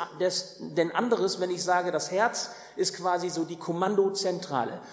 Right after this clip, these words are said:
Und wenn du dein Leben Jesus Christus übereignest, wenn du ein Christ wirst, wenn du sagst, du möchtest diesem Herrn folgen, was bedeutet das denn anderes, als dass du nicht mehr das Kommando hast, sondern Jesus,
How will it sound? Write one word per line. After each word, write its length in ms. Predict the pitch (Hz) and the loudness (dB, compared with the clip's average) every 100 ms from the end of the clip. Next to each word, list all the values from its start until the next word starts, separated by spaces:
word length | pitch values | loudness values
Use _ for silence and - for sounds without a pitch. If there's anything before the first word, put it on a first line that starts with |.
| - | -6
Und 220 | 175 190 | -2 2
wenn 160 | 220 285 | 2 2
du 160 | 285 254 | 2 4
dein 260 | 208 208 | 4 4
Leben 420 | 220 311 320 240 | 0 0 2 0
Jesus 460 | 220 254 254 247 - | 0 -2 -2 -2 -2
Christus 520 | - 247 247 233 226 | 0 0 2 0 0
übereignest, 1000 | 226 208 196 165 180 180 147 107 - - - - | -2 0 0 2 0 0 -2 -2 -4 -8 -12 -2
wenn 180 | 202 | 0
du 140 | 240 247 | 2 -2
ein 180 | 247 254 | -2 -4
Christ 540 | - 208 208 - - | 2 4 4 2 0
wirst, 320 | 127 107 - | 0 0 0
wenn 120 | 196 | 0
du 120 | 254 269 | 2 2
sagst, 360 | 247 262 - | 2 0 -2
du 60 | 247 | 0
möchtest 420 | 233 226 226 220 | 2 2 2 0
diesem 280 | 247 233 220 | 0 -2 0
Herrn 260 | 214 226 | 2 2
folgen, 480 | 226 226 196 143 143 - - | 4 6 6 4 -4 -10 -2
was 200 | 226 - | 0 0
bedeutet 540 | 262 - 233 262 277 285 | 0 4 8 8 4 2
das 200 | 226 - | 2 4
denn 220 | 202 202 | 0 2
anderes, 520 | 269 339 208 196 - - - | 4 6 6 4 0 -6 -6
als 200 | - 208 | 0 2
dass 440 | - 208 170 - 175 | 4 2 2 -4 4
du 180 | 330 339 | 8 8
nicht 260 | 226 - | 6 0
mehr 120 | 156 139 | -4 -2
das 220 | 127 - | -4 -4
Kommando 460 | 135 135 135 135 135 | -6 -6 -4 -6 -4
hast, 240 | 170 - | -6 -2
sondern 440 | 135 143 185 285 - - - - _ _ _ _ _ _ _ _ _ | 0 2 0 0 -4 -12 -18 -20 _ _ _ _ _ _ _ _ _
Jesus, 640 | 277 302 220 131 - - | -2 2 2 0 -4 -12